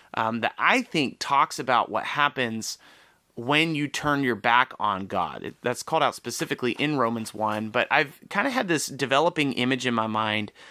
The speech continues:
of when we fear God and we follow him. Uh, if you, uh, if you picture in your head, like, a wagon and God pulling the wagon. So we're, <laughs> it's kinda cheesy, but we're sitting in this wagon and God is pulling us along. And when we fear him and worship him,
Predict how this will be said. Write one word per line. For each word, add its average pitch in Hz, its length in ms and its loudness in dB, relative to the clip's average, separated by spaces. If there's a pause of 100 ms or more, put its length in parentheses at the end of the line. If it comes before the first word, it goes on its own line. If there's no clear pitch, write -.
(260)
of 127 260 2
when 131 260 2
we 170 140 0
fear 214 460 0
God 147 380 4
and 135 120 -4
we 123 140 -2
follow 131 420 2
him. 190 400 0 (480)
Uh, 135 180 4
if 143 120 -2
you, 160 180 -6 (140)
uh, 156 180 2
if 143 140 -10
you 175 120 0
picture 214 480 -2
in 185 160 2
your 147 100 4
head, 135 260 2
like, 117 160 0
a 110 80 2
wagon 104 640 0 (100)
and 117 300 -2
God 123 340 2
pulling 131 480 -2
the 117 80 2
wagon. 101 500 -2 (300)
So 135 240 2
we're, 156 400 4
<laughs> - 240 -4 (200)
it's 131 160 -8
kinda 156 240 2
cheesy, 110 340 -2
but 98 220 -2
we're 170 160 4
sitting 202 400 2
in 180 100 2
this 170 200 0
wagon 131 360 4
and 127 80 -4
God 117 220 2
is 117 80 -6
pulling 139 400 -2
us 113 140 -2
along. 107 420 0
And 104 120 -4
when 120 140 -2
we 120 120 -2
fear 214 340 2
him 160 180 -2
and 131 120 -4
worship 143 340 0
him, 104 300 -4